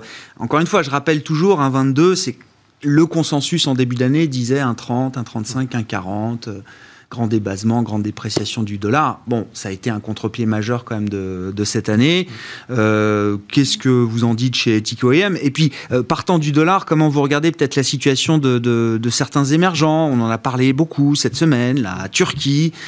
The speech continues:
Toujours un peu la même histoire, mais voilà, à chaque fois, c'est quand même assez soudain, assez violent, sur la lire turque, bien sûr. J'ai vu que le Mexique aussi commençait à frémir un peu.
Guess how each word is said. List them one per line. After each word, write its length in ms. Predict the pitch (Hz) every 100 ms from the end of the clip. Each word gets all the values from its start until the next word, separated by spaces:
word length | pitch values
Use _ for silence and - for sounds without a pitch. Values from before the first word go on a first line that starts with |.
| - - - - -
Toujours 220 | - 104
un 80 | 104
peu 100 | 120
la 120 | 113
même 180 | 113 120
histoire, 420 | 127 165 185 208
mais 140 | 139
voilà, 220 | 107 165 127
à 40 |
chaque 240 | - 127 -
fois, 280 | 147 170
c'est 160 | 180 123
quand 100 | 113
même 140 | 113
assez 180 | 110 -
soudain, 460 | 117 - 135 143 160
assez 240 | 143 123
violent, 420 | 110 120 117 139
sur 160 | 160 110
la 120 | 104
lire 260 | 110 117 -
turque, 340 | - 156 -
bien 140 | 120 110
sûr. 300 | - 139 160
J'ai 100 | 117
vu 60 |
que 100 | 110
le 80 | 120
Mexique 500 | 135 139 - 160 160
aussi 320 | 117 - 139
commençait 480 | 139 113 113 - 123
à 260 | 110 92 -
frémir 380 | - - 120 117
un 80 | 107
peu. 160 | 110